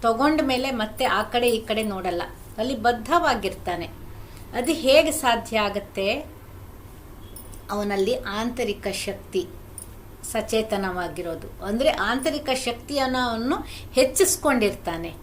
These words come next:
ಯಾರಲ್ಲಿ ಆಂತರಿಕ ಶಕ್ತಿಯ ಕೊರತೆ ಇರುತ್ತೆ ಅವರಲ್ಲಿ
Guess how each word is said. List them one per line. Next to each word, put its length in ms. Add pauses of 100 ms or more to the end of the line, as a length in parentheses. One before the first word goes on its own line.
(540)
ಯಾರಲ್ಲಿ 760
ಆಂತರಿಕ 720
ಶಕ್ತಿಯ 520 (120)
ಕೊರತೆ 400
ಇರುತ್ತೆ 720 (240)
ಅವರಲ್ಲಿ 760